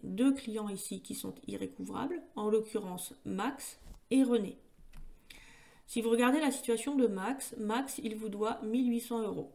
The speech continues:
ce qui se compose de mille cinq cents euros de T V A et de... Non, mille cinq cents euros de hors-taxe, pardon, et trois cents euros de T V A. Est-ce que Max était pour nous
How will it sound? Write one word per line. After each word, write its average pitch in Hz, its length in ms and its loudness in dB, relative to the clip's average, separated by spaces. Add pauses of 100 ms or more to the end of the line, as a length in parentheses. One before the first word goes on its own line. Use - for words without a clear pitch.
(100)
ce - 140 -8
qui - 140 -10
se - 140 -4
compose 196 560 -6
de 190 300 -2
mille 226 220 0
cinq 214 180 -6
cents 208 240 -6
euros 190 240 -4
de 196 100 -4
T 180 160 -6
V 180 160 -6
A 269 240 0
et 214 60 0
de... 202 320 -6 (240)
Non, 196 160 -10
mille 220 180 -6
cinq 220 160 -6
cents 214 240 -6
euros 202 160 -4
de - 180 -6
hors-taxe, 269 440 -8
pardon, 220 340 -6 (400)
et 196 140 -6
trois 240 240 -2
cents 247 260 -6
euros 214 260 2
de 247 120 4
T 226 160 -2
V 196 160 -4
A. - 60 -10 (680)
Est-ce 240 180 0
que 269 80 0
Max 247 540 0
était 214 260 2
pour 220 260 -2
nous 220 200 0